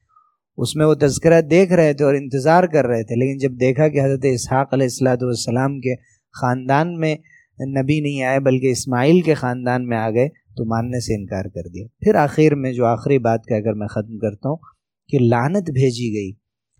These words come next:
حضرت عیسیٰ علیہ الصلوۃ والسلام کی زبانی، حضرت داؤد علیہ الصلوۃ والسلام کی زبانی، <clears throat> ایسے لوگوں پر جنہوں نے کفر کیا تھا۔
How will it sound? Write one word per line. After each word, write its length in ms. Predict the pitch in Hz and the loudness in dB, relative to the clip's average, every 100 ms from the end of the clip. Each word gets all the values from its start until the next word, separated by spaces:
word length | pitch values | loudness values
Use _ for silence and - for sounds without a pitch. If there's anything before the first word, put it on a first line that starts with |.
| _ | _
حضرت 260 | 123 131 123 | -2 0 0
عیسیٰ 360 | 123 131 175 | 0 0 2
علیہ 120 | 165 165 | 4 2
الصلوۃ 320 | 160 160 160 | 2 2 2
والسلام 420 | 151 147 156 160 | -2 0 -2 -2
کی 80 | 156 | -2
زبانی، 460 | 156 151 156 170 | 0 0 -2 -4
حضرت 280 | 160 139 120 | -4 -4 -2
داؤد 300 | 120 127 147 | 0 2 2
علیہ 160 | 127 113 | 2 0
الصلوۃ 280 | - 107 98 | -2 -4 -6
والسلام 400 | 98 - 95 95 | -8 -10 -12 -12
کی 60 | 92 | -14
زبانی، 340 | 90 90 92 _ _ _ _ - 226 233 240 208 151 117 - | -14 -16 -20 _ _ _ _ -8 -2 2 2 2 -2 -6 0
<clears throat> 20 | |
ایسے 300 | 139 135 160 | 0 2 2
لوگوں 280 | 139 135 151 | 4 2 0
پر 160 | 151 | 0
جنہوں 240 | 143 131 131 | 0 -2 -6
نے 120 | 120 | -6
کفر 360 | 107 151 131 120 | -2 -2 -2 -4
کیا 220 | 110 101 | -2 -2
تھا۔ 120 | 95 | -4